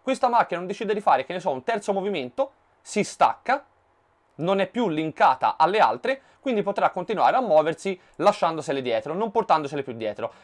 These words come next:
Le macchine si muovono insieme col draft movement quando non solo sono sulla stessa riga, ma anche linkate, quindi se queste macchine fossero qui, così non sarebbero linkate perché c'è un vuoto.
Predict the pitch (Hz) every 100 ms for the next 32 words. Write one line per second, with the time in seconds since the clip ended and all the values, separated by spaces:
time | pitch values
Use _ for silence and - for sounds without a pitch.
0 | - 156 220 240 - - 135 101 - 196
1 | 196 170 123 139 131 202 151 123 160 160
2 | 131 - - 175 233 233 226 - 156 139
3 | 135 151 - 294 208 143 127 131 123 -
4 | 131 139 120 104 156 - _ _ 202 233
5 | 240 254 208 160 113 101 104 117 170 131
6 | - 196 214 135 - 135 185 180 262 269
7 | 143 - _ _ _ _ _ _ _ _
8 | 185 151 120 143 120 120 113 113 104 117
9 | 131 139 113 104 113 - 120 143 - 107